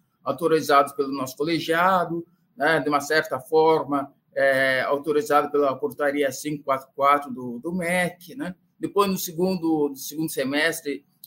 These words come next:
foi autorizado o retorno desses estagiários no, no laboratório. Por quê? Porque os biomédicos de laboratório estavam todos afastados devido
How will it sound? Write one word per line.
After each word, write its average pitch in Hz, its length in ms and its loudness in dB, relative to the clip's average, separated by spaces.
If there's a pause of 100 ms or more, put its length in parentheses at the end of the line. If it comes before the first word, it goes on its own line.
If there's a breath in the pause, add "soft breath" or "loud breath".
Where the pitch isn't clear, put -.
foi 170 180 2
autorizado 156 640 2
o 139 60 -2
retorno 160 600 0
desses 143 300 -2
estagiários 139 800 0
no, 127 80 -6
no 127 320 -2
laboratório. 139 800 0
Por - 180 -12
quê? 151 200 0
Porque - 240 -10
os 139 180 -4
biomédicos 143 560 2
de 147 80 -4
laboratório 143 560 0
estavam 196 280 -4
todos 190 220 -6
afastados 185 640 -4
devido 180 420 -4